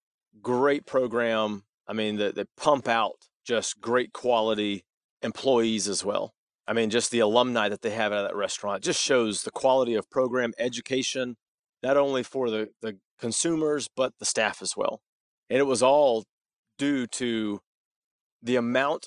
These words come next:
of attention and detail that Chef Frank Stitt and commitment to buy local ingredients, to go to farms, to drive the extra m-,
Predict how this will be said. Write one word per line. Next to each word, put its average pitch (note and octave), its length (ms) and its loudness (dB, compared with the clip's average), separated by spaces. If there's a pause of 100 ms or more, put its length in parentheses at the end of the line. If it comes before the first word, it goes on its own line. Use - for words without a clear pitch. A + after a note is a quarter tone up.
(120)
of A#2 180 -4
attention C#3 500 -4
and G#2+ 180 -4
detail A2+ 480 2
that G#2 160 0
Chef B2+ 260 0
Frank - 280 -2
Stitt A2+ 320 0
and C#3+ 220 0
commitment A2 800 0
to A2+ 100 -6
buy A2 220 2
local G#2+ 360 2
ingredients, F#2+ 720 -8 (600)
to B2+ 80 -4
go C3+ 240 4
to A#2+ 160 -2
farms, - 640 -6 (540)
to B2+ 80 -4
drive B2 500 2
the A#2 140 0
extra A#2 340 -4
m-, G#2+ 200 -6